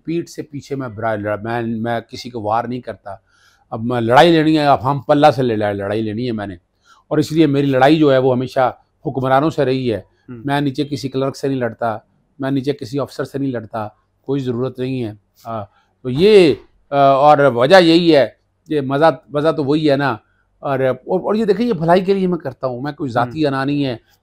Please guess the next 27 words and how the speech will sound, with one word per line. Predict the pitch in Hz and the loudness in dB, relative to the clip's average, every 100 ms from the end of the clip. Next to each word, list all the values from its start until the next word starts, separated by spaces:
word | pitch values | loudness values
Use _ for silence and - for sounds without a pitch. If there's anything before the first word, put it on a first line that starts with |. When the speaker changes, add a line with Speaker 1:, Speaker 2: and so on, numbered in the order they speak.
| - | -16
Speaker 1:
अस्सी | - 160 | -8 -6
फीसद | 143 - 135 | -6 -10 -10
काम | 135 127 | -6 -4
मेरा | 135 127 | -2 -2
मुफ्त | 127 127 - | -4 -8 -8
है, | 127 | -4
आज | 120 123 | -2 -2
भी | 123 | -6
पब्लिक | 127 117 120 120 | -4 -4 -4 -6
इंटरेस्ट | 117 113 113 - | -8 -6 -10 -10
में। | 110 101 _ _ _ - | -14 -14 _ _ _ -2
मैं | 147 | 0
लोगों | 135 143 | 2 0
के | 131 | -2
लिए | 143 139 | -2 -2
भलाई | 104 117 123 | -4 -6 -4
के | 131 | -6
लिए | 123 | -8
कोशिश | 131 - 131 | -12 -16 -16
करता | - 127 147 | -16 -12 -10
रहता | 139 151 | -10 -8
हूँ | 156 | -6
और | 143 | -6
मैंने | 135 | -8
करते | 127 101 113 | -12 -16 -16
रहना | 101 82 | -16 -18
है। | 76 | -20